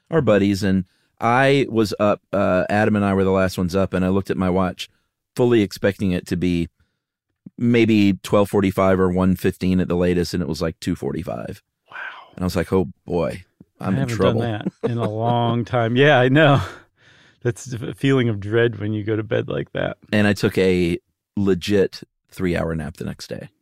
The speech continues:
Speaker 2: Nice. Well, that's, we'll get to why that probably helped. I'm sure when you woke up after that three-hour nap, you felt good?
Speaker 1: I felt good in that I had, uh, got,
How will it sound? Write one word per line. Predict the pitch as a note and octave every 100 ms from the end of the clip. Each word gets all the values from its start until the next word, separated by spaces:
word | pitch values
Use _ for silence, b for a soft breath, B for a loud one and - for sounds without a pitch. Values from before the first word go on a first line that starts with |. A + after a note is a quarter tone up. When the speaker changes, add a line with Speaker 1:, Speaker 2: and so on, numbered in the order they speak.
| _ _
Speaker 2:
Nice. | G#3+ A#2+ - - -
Well, | E3 G3
that's, | F3+ G#3 - - _ _ _
we'll | D#3+ D#3
get | F3+ F3+
to | D#3 B2 D3+
why | B2+ C3 C3+
that | B2 B2 -
probably | - C3 B2+ A#2+
helped. | B2 B2+ D#3+
I'm | D3
sure | - E3+
when | D3 C#3
you | C3
woke | C3+ C3+
up | C#3
after | C3+ - A#2+
that | B2
three-hour | - B2 B2 A#2
nap, | B2 A#2
you | A2+
felt | A2+ A#2+
good? | C3+ D3+ D#3 _ _ _ _ _ _ _ _ _ -
Speaker 1:
I | D3 D#3+
felt | - - F#3 - A2 - G2
good | C3+ C#3 C#3
in | B2 A#2
that | A2+ -
I | A2 A2
had, | A2 G2+ G2+
uh, | G2+ G2 F#2+
got, | E2+ G#2 G#2